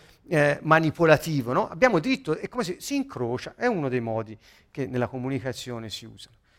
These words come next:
Però sentite come si possono usare parole, eh, toni, eh, espressioni facciali o, o le mani per, eh, dire all'altro quello che, eh, vogliamo esprimere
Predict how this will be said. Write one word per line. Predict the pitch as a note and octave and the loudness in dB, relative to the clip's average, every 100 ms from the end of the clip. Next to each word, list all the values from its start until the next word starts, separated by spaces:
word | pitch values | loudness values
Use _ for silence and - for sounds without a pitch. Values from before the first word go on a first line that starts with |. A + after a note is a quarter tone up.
| _ | _
Però | - - | -10 -6
sentite | G3+ F#3+ A#3+ F#3 - | -4 -4 -6 -6 -4
come | F3+ E3+ C#3+ - _ _ | 0 0 -2 -6 _ _
si | - | -18
possono | D3+ F#3+ E3 - D#3 | -2 0 0 -4 -4
usare | C#3 D3 B2 | 0 2 2
parole, | C3+ C#3+ D#3 F3 G3 | 2 2 4 2 2
eh, | G3 - _ _ _ C#3+ - | -2 -6 _ _ _ -20 -18
toni, | - E3+ E3 F3 F#3+ G3+ - _ _ _ | 2 2 4 0 -2 -4 -12 _ _ _
eh, | B2+ - | -6 -4
espressioni | D#3+ - F3+ E3+ - F#3 E3 D#3+ F#3 G#3 - C#3 - - | -6 -2 -2 -2 0 4 4 4 2 -2 -6 -14 -18 -16
facciali | - D3 - E3 E3 D#3 C3+ C3+ | -4 -2 0 4 6 6 4 0
o, | B2+ B2+ C3 B2 C3+ | -2 -4 -8 -12 -14
o | |
le | C3+ C3 | -8 0
mani | C#3 F3 D3+ C#3 - - _ _ | 2 4 4 0 -8 -20 _ _
per, | - D4 A#3+ | -2 -2 0
eh, | F3 D#3+ - - - | 0 0 -6 -20 -14
dire | E3 G#3+ | -4 0
all'altro | G#3+ G3+ B2+ B2+ - G3 G#3+ - - _ _ _ _ _ _ _ _ _ _ _ | 2 4 4 2 -2 -6 -4 -6 -16 _ _ _ _ _ _ _ _ _ _ _
quello | - D3+ F#3 E3+ D3 B2+ _ _ _ _ _ | -4 -4 -2 -2 -2 -4 _ _ _ _ _
che, | - C#3+ C3+ C3+ | -8 -2 0 0
eh, | - - G2+ | -4 -10 -10
vogliamo | B2 C#3 C#3+ C#3 | -4 0 2 2
esprimere | C#3+ - - C#3 A#2+ C3 E3+ A3+ - _ | -2 -6 -6 -6 -2 0 0 -2 -6 _